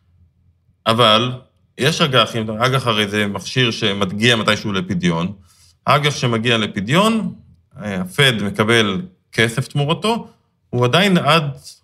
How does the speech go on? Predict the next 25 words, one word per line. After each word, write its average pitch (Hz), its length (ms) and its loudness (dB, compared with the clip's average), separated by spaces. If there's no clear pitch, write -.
הראשון 127 360 -4
לחודש 226 380 -2
היה 180 120 4
קונה 180 420 4
אגרות 156 320 0
חוב 156 140 -10
חדשות 175 460 -2
באותו 139 260 0
סכום. 143 440 -2
בעצם 156 260 2
מגלגל 135 640 2
את, 139 140 -4
את 120 260 -4
האגרות 110 360 2
חוב 107 400 -4
שמגיעות 104 460 0
לפדיון 135 400 0
לאגרות 131 280 2
חוב 127 160 -6
חדשות, 120 560 -4
מה 143 100 2
שבעצם 143 320 0
אומר 147 260 2
שכמות - 1200 0
הכסף 143 760 0